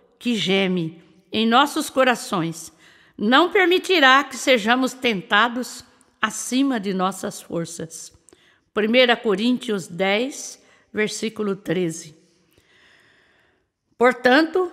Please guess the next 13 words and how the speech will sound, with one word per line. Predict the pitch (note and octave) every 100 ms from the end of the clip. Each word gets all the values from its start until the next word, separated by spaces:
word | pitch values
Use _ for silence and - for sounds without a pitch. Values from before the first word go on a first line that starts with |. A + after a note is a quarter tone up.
| -
somos | - - B3 C#4+ D#4+ D4
alertados, | D4+ D4+ D4 D4 C4+ D#4+ A#3 F3 - - - _ _ _ _
pois | A3+ A#3 G#3+
não | B3 D4+ F#4
afrontamos | F#4 D#4+ D#4+ - C#4+ F4 G4+ C4
o | D#4
homem, | C#4+ D#4+ D4+ F3 - - _ _ -
e | A3
sim | - B3+ D#4+ D4+
as | A3+
autoridades, | A#3 G3 A#3 A3+ F#3 G3+ B3 G#3 F3+ - - _ -
os | A3+
poderes, | - A3 F3 G3+ C4 A#3 - - -